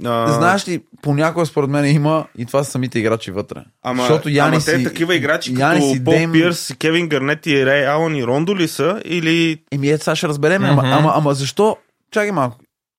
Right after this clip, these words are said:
Speaker 2: Аз като теглиме чертата след десет години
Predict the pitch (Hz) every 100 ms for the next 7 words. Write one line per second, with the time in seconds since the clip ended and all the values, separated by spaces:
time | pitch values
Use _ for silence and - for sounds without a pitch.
0 | _ _ 143 170 - 170 - 175 190 175
1 | - 123 151 147 139 123 107 _ - 113
2 | 107 110 120 - 101 95 101 92